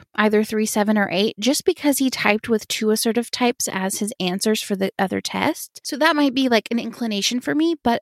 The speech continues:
I would start first with where he thought he was. So when he said he thought he might be a one and an eight, I would really start there. And if he resonated with eight, it would kind of make sense in his results. So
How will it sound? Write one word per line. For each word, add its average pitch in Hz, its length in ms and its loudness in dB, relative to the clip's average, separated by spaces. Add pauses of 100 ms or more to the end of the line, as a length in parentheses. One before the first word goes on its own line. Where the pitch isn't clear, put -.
I 240 140 2
would 269 440 2
start - 360 2
first 202 540 0
with 233 160 2
where 196 200 2
he 262 520 -2
thought - 260 -4
he 196 180 -6
was. - 420 -6
So 226 160 2
when 233 140 2
he 247 140 2
said 269 160 2
he 240 120 0
thought 202 320 0
he 240 140 0
might 233 200 2
be 247 120 2
a 240 80 4
one 254 280 2
and 269 140 0
an 262 140 0
eight, 269 300 -2 (420)
I 302 160 4
would 392 120 4
really 277 240 2
start - 280 0 (160)
there. 185 420 2 (500)
And 254 420 4 (200)
if 269 180 0
he 277 160 4
resonated 339 560 0
with 254 200 2
eight, 196 360 2 (440)
it 247 120 4
would 233 100 4
kind 254 260 0
of 285 120 2
make 220 200 0
sense 208 480 0
in 226 120 -2
his 208 180 2
results. 190 460 2
So 202 180 2